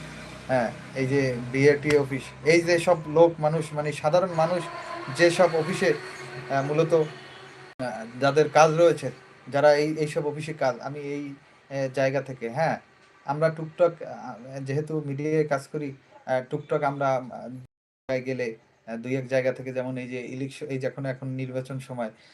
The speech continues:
আহ, অনেক সময় আমরা প্রার্থীদের কাছে গেলে আমরা, আহ, তারা যদি আমাদের তৈল খরচ দেয় তাহলে আমরা নিয়ে থাকি, বা আমা-, আমি ধরেন আমার একটা ড্রোন আছে, আমি সেই ড্রোনটা উড়ালে, কিছু ভিডিও বানালে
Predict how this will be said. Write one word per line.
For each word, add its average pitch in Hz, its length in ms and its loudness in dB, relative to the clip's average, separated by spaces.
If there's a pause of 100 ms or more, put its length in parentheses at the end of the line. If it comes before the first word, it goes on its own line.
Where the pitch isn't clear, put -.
(160)
আহ, 120 140 -6
অনেক 135 220 -6
সময় 135 220 -6
আমরা 127 280 0
প্রার্থীদের 131 560 -2
কাছে 127 220 -4
গেলে 123 200 -4
আমরা, 113 320 -4 (300)
আহ, 113 80 -10
তারা 131 220 2
যদি 135 220 -4
আমাদের 127 340 -4
তৈল 135 220 -4
খরচ 127 220 -6
দেয় 113 240 -4
তাহলে 117 300 -4
আমরা 107 300 -6 (260)
নিয়ে 135 200 -2
থাকি, 131 320 -4
বা 117 260 2 (280)
আমা-, 131 260 2
আমি 131 200 2
ধরেন 131 200 2
আমার 131 180 2
একটা 127 140 -2
ড্রোন 131 320 0
আছে, 131 280 0
আমি 120 160 -2
সেই 127 160 -8
ড্রোনটা 131 380 0
উড়ালে, 131 340 0
কিছু 131 240 -12
ভিডিও 127 260 -2
বানালে 123 300 -2